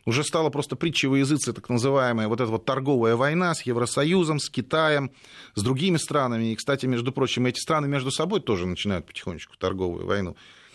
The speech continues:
мир готовится к новому технологическому укладу, к новому экономическому соревнованию. Протекционистские меры неизбежны. Страх кризиса только подстегивает, как бы, это, эти, эти меры. Это, кстати говоря, исторически, э,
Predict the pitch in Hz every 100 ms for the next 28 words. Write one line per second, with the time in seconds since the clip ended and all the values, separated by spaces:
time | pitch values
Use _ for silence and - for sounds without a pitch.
0 | - - - 165 220 175 180 202 185 -
1 | - 147 139 131 - 135 131 123 117 131
2 | 151 127 123 - 131 131 - - 139 151
3 | 233 247 208 - 151 139 127 123 139 135
4 | - 135 127 135 143 170 226 269 208 -
5 | - - 156 143 190 185 202 - 156 156
6 | 151 135 165 185 147 190 247 190 190 170
7 | _ _ - - - - 190 185 - 208
8 | 156 135 147 135 123 147 - 247 247 214
9 | 185 170 - 156 156 147 147 151 147 139
10 | 139 127 143 151 151 135 117 - - -
11 | 139 - 127 139 131 - 151 214 180 -
12 | 160 139 143 135 127 123